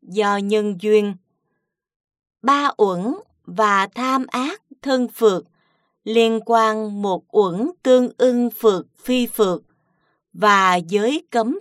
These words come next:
thủ thân phược, hai uẩn. Tóm tắt, nên sắp cách luân. Năm trăm sáu mươi tám. Nhân chính, cảnh chính,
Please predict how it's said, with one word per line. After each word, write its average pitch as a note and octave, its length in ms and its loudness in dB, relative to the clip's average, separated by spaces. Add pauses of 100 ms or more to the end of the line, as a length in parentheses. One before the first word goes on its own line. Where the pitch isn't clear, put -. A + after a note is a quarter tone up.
thủ E3 380 -2
thân A#3+ 260 -2
phược, G3+ 320 0 (1000)
hai A3+ 380 -2
uẩn. F#3 380 -2 (720)
Tóm B3 340 0
tắt, F4 240 -4 (680)
nên G#3+ 480 0
sắp - 280 -4 (240)
cách D4 180 -6 (120)
luân. G#3 320 2 (1700)
Năm B3+ 300 0 (120)
trăm A#3 320 0
sáu A3+ 300 -4
mươi C4 420 0
tám. A3+ 340 -4 (1300)
Nhân A#3+ 480 4 (200)
chính, A#3+ 380 0 (800)
cảnh F#3 380 -4 (320)
chính, A#3+ 340 0